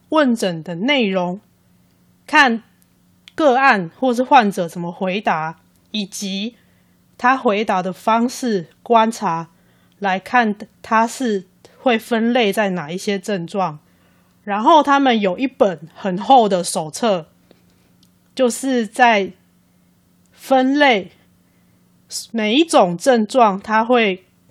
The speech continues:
被分到哪一种疾病的类别里面。比如说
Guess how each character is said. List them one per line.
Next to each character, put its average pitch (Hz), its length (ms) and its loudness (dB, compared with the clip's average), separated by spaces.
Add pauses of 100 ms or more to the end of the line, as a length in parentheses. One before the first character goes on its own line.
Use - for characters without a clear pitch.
(1800)
被 247 200 0
分 247 280 0
到 247 220 6
哪 190 220 -2
一 254 120 -6
种 165 440 -4 (840)
疾 214 280 -6
病 254 260 0
的 190 100 -2
类 208 360 2
别 170 260 -8
里 156 160 -12
面。 170 300 -6 (260)
比 - 140 -14
如 185 100 -4
说 254 400 2